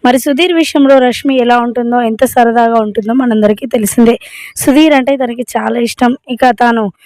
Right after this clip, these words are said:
తనపై స్కిట్స్ కూడా వేస్తూ ఉంటాడు సుధీర్. అంటే సుధీర్‌కి, రష్మికి సంబంధించి ఆ యొక్క పాత్రలో స్కిట్స్ కూడా మరి,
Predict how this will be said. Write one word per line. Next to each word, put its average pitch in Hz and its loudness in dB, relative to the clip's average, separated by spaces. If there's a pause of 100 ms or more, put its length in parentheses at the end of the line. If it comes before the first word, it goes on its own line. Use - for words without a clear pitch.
(160)
తనపై 254 0
స్కిట్స్ - -10
కూడా 294 0
వేస్తూ 269 0
ఉంటాడు 247 0 (120)
సుధీర్. 226 -2 (340)
అంటే 294 2
సుధీర్‌కి, 277 0 (120)
రష్మికి 269 0
సంబంధించి 262 -2 (400)
ఆ 240 0
యొక్క 240 2
పాత్రలో 269 -2
స్కిట్స్ 262 -10
కూడా 269 2
మరి, 240 2